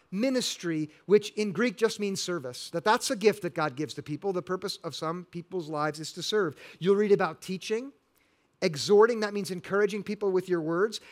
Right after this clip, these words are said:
You'll read about giving, that that is actually the purpose that God has for some, to be generous and give. You'll read about leading, about compassion. You read about love,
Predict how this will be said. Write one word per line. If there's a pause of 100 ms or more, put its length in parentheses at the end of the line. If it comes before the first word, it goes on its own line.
(160)
You'll
read
about
giving, (720)
that
that
is
actually
the
purpose
that
God
has
for
some,
to
be
generous (220)
and
give. (520)
You'll
read
about
leading, (360)
about
compassion. (220)
You
read
about
love,